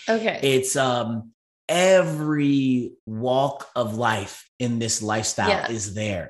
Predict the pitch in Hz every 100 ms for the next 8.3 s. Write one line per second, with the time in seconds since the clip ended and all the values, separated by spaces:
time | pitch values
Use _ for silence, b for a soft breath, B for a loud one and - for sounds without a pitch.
0 | - 139 147 160 143 139 285 233 202 185
1 | 175 170 165 - 165 135 175 202 190 175
2 | 165 170 160 165 165 196 196 214 214 208
3 | 190 180 180 170 170 156 160 202 208 156
4 | 139 135 131 123 117 - - _ _ _
5 | _ 135 127 123 120 110 - _ - -
6 | 180 220 214 151 135 107 110 - - 117
7 | 120 131 156 165 160 - 113 110 123 113
8 | 80 67